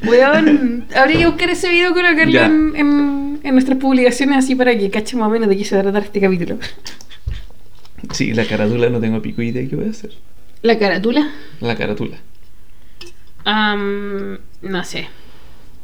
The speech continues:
Speaker 2: Weas random. Y ya.
Speaker 1: Sutil. Te cuento, Esteban, que, bueno, mi suegra me conoció hace poquito.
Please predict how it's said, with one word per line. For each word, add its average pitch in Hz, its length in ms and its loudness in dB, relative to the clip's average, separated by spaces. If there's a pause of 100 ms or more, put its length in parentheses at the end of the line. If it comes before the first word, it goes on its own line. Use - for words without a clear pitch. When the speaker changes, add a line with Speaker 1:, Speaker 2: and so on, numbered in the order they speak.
(760)
Speaker 2:
Weas 220 240 0
random. 120 500 -2 (560)
Y 131 80 0
ya. - 240 -6 (1300)
Speaker 1:
Sutil. - 380 -10 (3250)
Te 269 80 0
cuento, 262 200 6
Esteban, 247 380 0 (960)
que, 190 360 0 (720)
bueno, 202 220 -4 (680)
mi 247 120 2
suegra 254 260 4
me 262 120 4
conoció 233 260 0
hace 254 140 4
poquito. 262 440 0